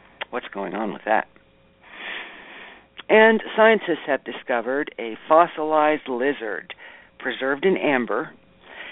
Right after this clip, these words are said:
It was found in Southeast Asia, and it is ninety-nine million years old. They say that it's a missing link to a lost world.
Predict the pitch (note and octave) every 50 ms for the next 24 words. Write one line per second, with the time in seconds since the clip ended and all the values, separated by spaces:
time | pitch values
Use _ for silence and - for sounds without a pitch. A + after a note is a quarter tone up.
0 | - - - - E3+ E3+ D#3+ E3+ - - F#3 F#3 G#3 G#3+ F#3 F3+ E3 D#3 - D#3+
1 | D3 D3 - C#3+ C3 B2+ - - - C3+ C3 B2+ - B2 - - A#2+ B2 B2 A#2+
2 | A2 A#2 G#2 - - C3 C3+ D#3 E3+ F#3+ G3 - - D#3+ D#3+ D3 C3 C3 C#3+ D3
3 | C#3+ C#3+ C#3+ C3+ A#2+ A#2+ B2 B2 A#2+ B2+ B2 A#2 A#2 A2+ A2+ - - - G#2+ A2+
4 | G#2+ F#2+ F2+ - - _ _ _ - _ _ _ _ _ _ _ _ _ - -
5 | - - - - - - - - - D#3 - - G#3+ G#3+ G3+ F3+ F3+ D3 D3 -
6 | - C#3 C3 C3+ D#3 D#3+ - - D3+ C#3+ C3 A#2+ C3+ C#3+ B2+ - - - - -
7 | _ _ - - B2+ G#2+ A2+ A#2+ B2+ C3+ C#3 C3+ - - - A#2+ B2 A#2+ A2 F#2+
8 | C#2+ -